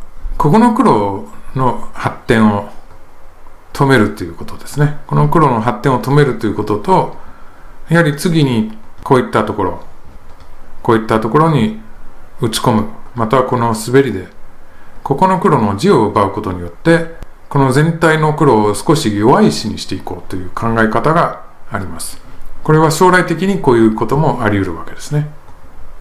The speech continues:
黒としては、まあ、こういうふうにやれば地になりそうなんですが、そうするとちょっと受けてばかりいるので、やっぱり五番の広いところ、十九路盤の布石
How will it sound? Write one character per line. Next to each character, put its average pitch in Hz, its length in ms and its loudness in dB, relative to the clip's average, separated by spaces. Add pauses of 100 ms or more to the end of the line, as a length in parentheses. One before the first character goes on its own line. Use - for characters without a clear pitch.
(880)
黒 196 220 4
と 143 120 -2
し - 80 -6
て 143 100 4
は、 139 360 4 (400)
ま 160 140 4
あ、 143 40 0
こ 156 140 4
う 175 40 8
い 214 60 8
う 220 40 10
ふ 220 40 10
う - 20 10
に 147 180 6
や 110 100 6
れ 139 100 4
ば 98 420 0
地 135 200 2
に 107 180 2
な 98 140 2
り 127 80 2
そ 151 180 4
う 139 40 4
な 120 100 2
ん 101 100 0
で 90 80 -6
す - 140 -8
が、 120 360 0 (360)
そ - 140 2
う 185 40 6
す 185 100 0
る 214 140 4
と 156 140 2
ち 165 100 2
ょ 165 40 2
っ 165 40 -6
と 123 120 2
受 117 160 2
け - 20 0
て 151 80 2
ば 139 160 4
か 139 100 0
り 107 100 2
い 92 40 -2
る 95 100 -6
の 90 160 -8
で、 107 280 2 (920)
や 135 120 4
っ - 60 -8
ぱ 190 80 2
り 151 100 2
五 127 160 4
番 170 240 6
の 165 180 6
広 190 280 4
い 190 40 2
と 127 100 -2
こ 98 100 -2
ろ、 85 160 -8 (920)
十 170 200 4
九 190 160 0
路 170 140 6
盤 117 160 2
の 98 120 -2
布 - 40 -6
石 - 120 -4